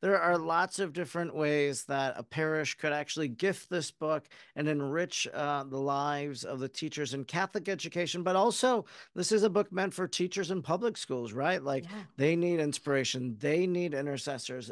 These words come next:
Speaker 1: They need heavenly help, and they can turn to these
Speaker 2: Absolutely.
Speaker 1: people too. So,
Speaker 2: Yeah.
Speaker 1: um, yeah,
Speaker 2: Also,
Speaker 1: there's a
Speaker 2: uh,
Speaker 1: lot there.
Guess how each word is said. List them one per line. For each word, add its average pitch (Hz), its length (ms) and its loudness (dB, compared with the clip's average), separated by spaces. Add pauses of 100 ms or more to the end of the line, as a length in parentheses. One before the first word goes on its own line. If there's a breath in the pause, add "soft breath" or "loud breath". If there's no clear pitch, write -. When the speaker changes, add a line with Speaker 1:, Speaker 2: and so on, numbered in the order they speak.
Speaker 1:
They 165 280 0
need 190 200 0
heavenly 147 460 -2
help, 127 380 -6 (240 loud breath)
and 127 100 -4
they 151 120 0
can 151 180 -4
turn 147 260 -2
to 131 100 -2
these 151 280 0
Speaker 2:
Absolutely. 156 60 -6
Speaker 1:
people 139 340 -4
too. 180 340 -4
So, 131 460 -8 (180 loud breath)
Speaker 2:
Yeah. 180 240 -6 (240)
Speaker 1:
um, 151 180 0
yeah, 247 60 4
Speaker 2:
Also, 494 240 8
Speaker 1:
there's 403 140 4
a - 20 10
Speaker 2:
uh, 294 200 8
Speaker 1:
lot 185 160 -8
there. 180 420 -6